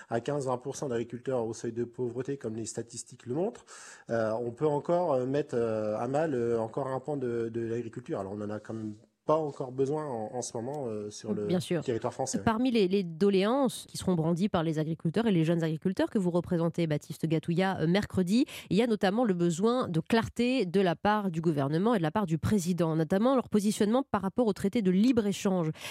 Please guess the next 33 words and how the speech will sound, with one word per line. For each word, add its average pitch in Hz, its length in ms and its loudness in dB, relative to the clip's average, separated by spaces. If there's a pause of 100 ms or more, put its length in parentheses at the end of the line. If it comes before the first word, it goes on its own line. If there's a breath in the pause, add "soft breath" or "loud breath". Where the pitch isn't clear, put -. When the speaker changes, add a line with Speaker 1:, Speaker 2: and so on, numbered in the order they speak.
(140 loud breath)
Speaker 2:
Et 190 80 4
vous 233 120 4
vous 269 120 4
demandez, 247 560 4
euh, 165 420 2
si, 233 460 2
euh, 151 240 2
bah, 156 260 0
pour 226 120 4
le 202 80 4
président, 185 420 2
la 202 120 4
France 247 260 -2
finalement 190 440 2
a 175 60 2
encore 175 300 2
besoin 185 500 2 (320 loud breath)
de 175 40 2
ses - 180 2
paysans. 190 520 4 (120)
Il 214 120 6
ne 240 80 8
vous 247 160 2
rassure 254 340 0
pas 226 260 0 (200)
en 180 140 4
ouvrant 214 400 4
la 185 160 4
voie 202 300 2
à 226 180 0
des 160 100 0
traités, 208 500 2
euh, 147 200 2